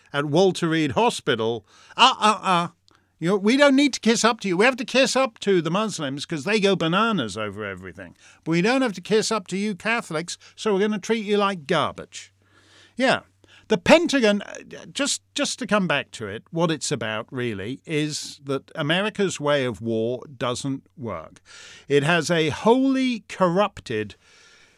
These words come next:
uh, general staff, uh, from right at the top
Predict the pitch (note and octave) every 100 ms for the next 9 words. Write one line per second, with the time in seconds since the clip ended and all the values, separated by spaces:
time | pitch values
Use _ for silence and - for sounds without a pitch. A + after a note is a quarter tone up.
0 | _ - B2+ A#2 A#2+ D#3+ F#3+ F#3 C#3 C3+
1 | A2+ B2 C#3 - - - B1+ D#2 - D3
2 | C#3+ - D3 D3 G3 G#3+ G#3 F3 D3 C#3+
3 | -